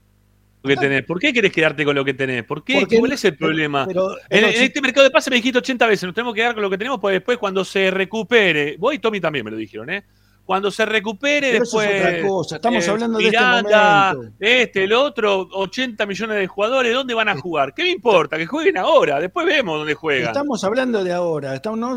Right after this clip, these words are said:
Speaker 2: estamos hablando de lo que pasó al principio de año, estamos hablando ahora. Vos tenés que traer un jugador. No vas a poder traer jerarquía porque no te lo van a dar, porque no van a,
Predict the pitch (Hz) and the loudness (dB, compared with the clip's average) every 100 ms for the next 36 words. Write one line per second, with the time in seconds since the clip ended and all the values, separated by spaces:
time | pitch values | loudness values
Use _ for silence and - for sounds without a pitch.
0 | 226 233 240 196 165 165 185 175 160 151 | -8 -8 -6 -4 -6 -6 -4 -4 -4 -4
1 | 156 156 208 175 156 180 165 147 131 135 | -6 -4 -6 -6 -8 -6 -4 -6 -8 -8
2 | 233 196 190 208 185 147 139 160 269 294 | -6 -6 -6 -4 -2 -2 -4 -4 -4 -2
3 | 214 190 190 196 196 185 170 156 131 110 | -2 -2 -2 -4 -6 -6 -4 -2 -4 -14
4 | _ _ - 165 247 269 240 202 202 202 | _ _ -10 -4 0 0 0 0 0 0
5 | 190 202 - 196 202 208 269 160 165 165 | 0 0 0 0 0 2 0 0 -4 -4
6 | 220 208 220 196 220 262 285 220 180 170 | -2 0 0 0 -2 -2 -4 -8 -8 -4
7 | 190 | -4